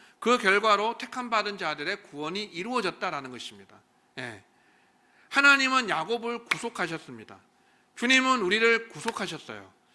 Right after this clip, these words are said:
그래서 우리가 주님의 것이 된 것입니다.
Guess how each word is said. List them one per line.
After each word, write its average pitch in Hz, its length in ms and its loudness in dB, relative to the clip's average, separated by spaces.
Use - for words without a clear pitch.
그래서 202 240 0
우리가 190 560 0
주님의 214 420 0
것이 170 400 -6
된 143 180 -6
것입니다. 104 460 -10